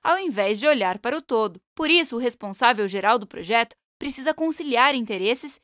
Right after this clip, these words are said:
e manter uma visão global. Antigamente, isso era feito através do mestre de obras, um homem extremamente habilidoso que possuía um enorme conhecimento em todas as especialidades. Porém, com o aumento da complexidade dos arranha-céus da atualidade,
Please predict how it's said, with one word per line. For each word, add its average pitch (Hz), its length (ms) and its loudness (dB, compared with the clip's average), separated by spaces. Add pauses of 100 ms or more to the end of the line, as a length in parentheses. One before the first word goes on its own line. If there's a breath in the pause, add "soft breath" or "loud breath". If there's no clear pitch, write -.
(140)
e 277 80 -2
manter 285 400 0
uma 220 160 -2
visão 196 420 0
global. 208 680 4 (260)
Antigamente, 311 580 2
isso - 140 0
era 302 160 6
feito 294 260 -2
através 262 400 0
do 247 120 -4
mestre 311 460 2
de 254 120 2
obras, 208 500 4
um 262 140 0
homem 320 240 2
extremamente 294 720 0
habilidoso 220 640 0
que - 80 -20
possuía 269 440 -2
um 311 100 0
enorme 254 480 2
conhecimento 240 640 -2
em 311 120 -6
todas 277 400 -2
as 226 140 -2
especialidades. 254 1000 -2 (100)
Porém, 262 400 2 (260)
com 330 200 2
o 311 40 6
aumento 240 400 2
da 196 120 -2
complexidade 233 760 0
dos 190 140 -16
arranha-céus 214 680 -2
da 208 100 0
atualidade, 202 640 0